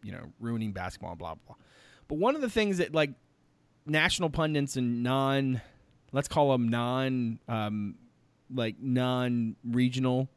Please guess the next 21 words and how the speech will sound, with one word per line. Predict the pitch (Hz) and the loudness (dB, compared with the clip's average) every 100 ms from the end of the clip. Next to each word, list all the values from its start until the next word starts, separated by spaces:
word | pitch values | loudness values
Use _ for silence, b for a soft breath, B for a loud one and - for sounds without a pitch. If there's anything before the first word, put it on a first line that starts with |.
| _ _ | _ _
people, | - 131 147 151 | -2 0 0 -2
like, | 127 123 | -2 -2
it's | 135 | 0
not | 185 185 | 0 2
even | 156 | 0
just, | 123 | -2
like, | 117 | -4
national | 101 113 113 110 - | -2 -2 -2 -4 -8
folks. | 98 - | -10 -10
It | |
was, | 113 | -6
like, | 120 110 b b b | -6 -6 b b b
even | 156 160 | 0 2
parts | 151 147 139 | 6 4 4
of | |
the | 131 | 0
A | 127 | 0
C | 131 | 0
C, | 117 131 | -2 -2
but, | 110 104 | 0 -2
like, | 107 | -4